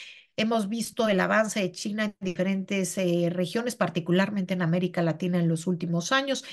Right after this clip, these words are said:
Hay inversión en infraestructura china por todo el mundo, desde, eh, Colombia, Panamá, Ecuador, hasta desde luego, eh, países más cercanos a sus lit-, latitudes como Maldivas, Sri Lanka, en fin.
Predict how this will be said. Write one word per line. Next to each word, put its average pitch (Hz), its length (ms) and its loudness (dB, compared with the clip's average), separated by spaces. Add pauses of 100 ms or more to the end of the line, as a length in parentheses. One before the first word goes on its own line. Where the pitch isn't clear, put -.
(300)
Hay 240 220 4
inversión 226 640 4
en 220 100 -2
infraestructura 190 680 0
china 233 300 -2
por 240 260 6
todo 247 280 6
el 214 80 0
mundo, 214 340 -2
desde, 202 540 -2 (420)
eh, 196 460 2
Colombia, 214 720 6
Panamá, 202 1040 2
Ecuador, 196 600 0 (420)
hasta 196 320 2
desde 190 340 4
luego, 202 500 2
eh, 175 640 0
países 190 460 -2
más 190 180 -2
cercanos 185 440 -2
a 175 40 0
sus 165 240 -4
lit-, 165 300 -2
latitudes 180 680 0
como 175 220 0
Maldivas, 175 540 2
Sri 170 260 2
Lanka, 180 520 0
en 165 160 -2
fin. 175 180 0